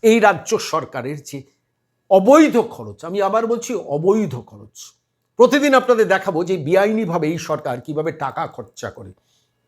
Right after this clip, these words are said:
অবৈধভাবে টাকা খরচা করে, অন্যায়ভাবে টাকা খরচা করে, যে টাকাটা বাঁচানো যেত,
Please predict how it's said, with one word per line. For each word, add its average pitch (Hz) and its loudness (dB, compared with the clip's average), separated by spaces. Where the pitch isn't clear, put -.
অবৈধভাবে 202 4
টাকা 117 -18
খরচা - -20
করে, 135 -16
অন্যায়ভাবে 220 2
টাকা - -8
খরচা - -20
করে, 247 -4
যে 247 -4
টাকাটা 240 -2
বাঁচানো 180 -2
যেত, 107 -12